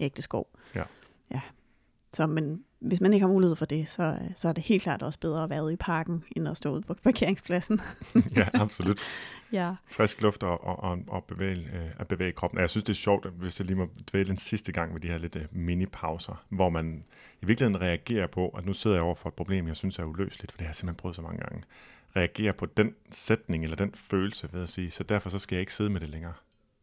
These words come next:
Speaker 2: Ud fra en erfaring af, at uløselige problemer kan virke nemmere at løse, hvis hjernen er til det på et andet tidspunkt. Og der har jeg, jeg har nærmest sådan et par rollemodeller inde i mit hoved,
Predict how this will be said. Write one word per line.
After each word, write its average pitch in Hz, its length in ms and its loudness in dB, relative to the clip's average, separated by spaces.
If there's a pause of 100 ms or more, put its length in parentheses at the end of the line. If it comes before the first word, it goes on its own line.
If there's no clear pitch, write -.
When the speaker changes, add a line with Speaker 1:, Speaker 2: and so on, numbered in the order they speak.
(500)
Speaker 2:
Ud 107 160 6
fra 90 200 -2
en 80 60 -2
erfaring 82 420 2
af, 78 260 -4
at 85 200 -6
uløselige 101 420 0
problemer 90 380 -4 (140)
kan 76 140 0
virke 85 260 0
nemmere 92 280 2
at 76 60 -10
løse, 85 360 -4
hvis 85 260 -6
hjernen 85 380 -4
er 87 80 -4
til - 200 -4
det 82 100 -8
på - 140 -4
et 80 60 -4
andet 82 180 -6
tidspunkt. - 420 -10 (560)
Og 90 80 -2
der 87 60 4
har 92 120 8
jeg, 87 300 4 (380)
jeg 104 100 2
har 101 80 4
nærmest 98 200 4
sådan 101 100 -2
et 87 60 -6
par 95 120 -2
rollemodeller 92 680 2
inde 87 160 -6
i 92 40 -6
mit 90 100 -6
hoved, 87 280 -4